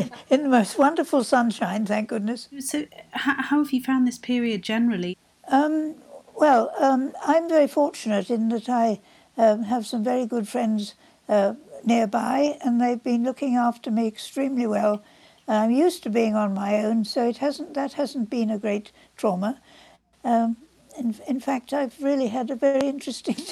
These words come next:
Speaker 1: time lately with all the interviews I've had, so I haven't had time to be sorry for myself.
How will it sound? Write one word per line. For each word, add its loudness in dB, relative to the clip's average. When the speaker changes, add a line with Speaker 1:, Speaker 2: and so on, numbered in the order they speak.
Speaker 1:
time 2
lately -4
with -4
all -4
the -4
interviews -2
I've -4
had, -6
so -2
I 0
haven't -4
had -4
time -2
to -8
be -6
sorry -2
for -6
myself. -6